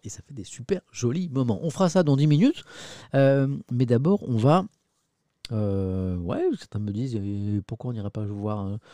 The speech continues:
un joueur d'échecs, pourquoi on n'ira pas voir Thierry Moreau, pourquoi, bon, on va voir tout ça, on ira, vous me ferez des propositions dans le chat tout à l'heure.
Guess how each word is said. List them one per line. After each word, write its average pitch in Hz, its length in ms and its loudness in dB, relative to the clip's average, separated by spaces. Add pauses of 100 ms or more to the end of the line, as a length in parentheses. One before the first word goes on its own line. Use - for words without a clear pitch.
(320)
un 110 40 -6
joueur 110 200 -2
d'échecs, 117 340 0
pourquoi 117 280 -4
on 113 40 0
n'ira 107 220 2
pas 110 100 2
voir 110 200 0
Thierry 120 380 2
Moreau, 117 440 2
pourquoi, 127 260 -6
bon, 107 120 -4
on 85 60 -12
va 87 60 -8
voir 87 160 -8
tout - 80 -20
ça, - 160 -10 (100)
on 110 80 -10
ira, 101 140 -6 (140)
vous 131 100 -8
me 120 60 -6
ferez 143 140 -2
des 120 80 4
propositions 117 460 -4
dans 101 100 -4
le 95 60 -10
chat 113 140 -10
tout - 220 -20
à - 20 -10
l'heure. - 160 -14